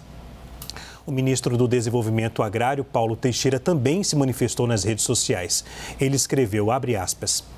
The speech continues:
"Mauro Cid, em delação premiada, revelou que Bolsonaro propôs aos militares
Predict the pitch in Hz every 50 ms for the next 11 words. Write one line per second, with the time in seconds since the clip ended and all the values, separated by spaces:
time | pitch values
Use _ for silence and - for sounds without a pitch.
0 | - - - - - - - - - - - - - - 135 135 160 160 - -
1 | - - 185 220 208 185 214 - - 156 156 156 139 151 143 131 - - 143 127
2 | 113 143 143 143 131 127 135 160 175 170 143 131 175 160 175 151 131 135 156 156
3 | - 170 127 117 139 143 - - 131 123 135 147 143 - 208 190 - - 147 160
4 | 180 156 123 - - - - - 127 117 117 117 104 120 127 123 117 127 - 139
5 | 143 151 143 123 113 104 -